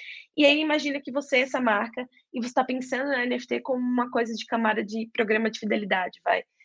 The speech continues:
Eu acho que se você olha pra programas de fidelidade hoje, os mais bem-sucedidos, eles são como cebolas. Cada camada, ela vai desbloquear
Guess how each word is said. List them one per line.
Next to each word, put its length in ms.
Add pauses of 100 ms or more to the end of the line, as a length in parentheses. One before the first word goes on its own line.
(140)
Eu 80
acho 180
que 60
se 80
você 200
olha 180
pra 120
programas 400
de 80
fidelidade 600
hoje, 200
os 80
mais 280
bem-sucedidos, 580
eles 160
são 140
como 160
cebolas. 680 (160)
Cada 280
camada, 460
ela 100
vai 140
desbloquear 680